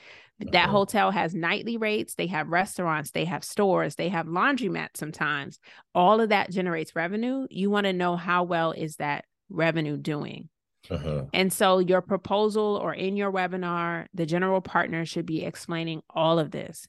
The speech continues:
Speaker 1: down to why they're raising so much money, because a lot of times they're not just raising money for a down payment. They're raising money for renovations. They're raising money to pay for the property manager.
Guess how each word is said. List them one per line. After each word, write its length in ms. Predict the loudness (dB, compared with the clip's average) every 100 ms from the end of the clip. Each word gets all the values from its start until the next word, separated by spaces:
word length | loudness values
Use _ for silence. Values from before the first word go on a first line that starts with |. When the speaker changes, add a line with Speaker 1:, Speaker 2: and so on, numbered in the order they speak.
| -2
Speaker 1:
down 380 | 4 6 6 2
to 440 | 0 0 0 -4 -8 _ _ -2
why 500 | 4 6 6 4 2
they're 240 | 4 4
raising 400 | 2 0 0 -4
so 220 | -4 -4
much 260 | -2 -4 -4
money, 460 | -4 -4 -8 -12 -6
because 280 | -2 0 0
a 80 | 2
lot 240 | 2 4 4
of 100 | 0
times 380 | 0 0 -2
they're 160 | -4 -2
not 220 | -2 -2
just 200 | -2 -4 -4
raising 380 | 0 0 0
money 220 | 0 -2 -4
for 180 | -6
a 60 | -6
down 260 | -4 -4 -2
payment. 400 | -2 -2 -4 -12 -20 -20 _
They're 140 | 0 4
raising 380 | 4 4 2 0
money 220 | -2 -2
for 140 | -4
renovations. 800 | -4 -4 -4 -6 -8 -12 -14 -18 -20 _
They're 140 | 2
raising 400 | 4 4 2 0
money 240 | -2 -4 -6
to 80 | -6
pay 220 | -4 -4
for 100 | -4
the 80 | -4
property 440 | -2 -2 -2 -8
manager. 520 | -8 -10 -12 -12 -14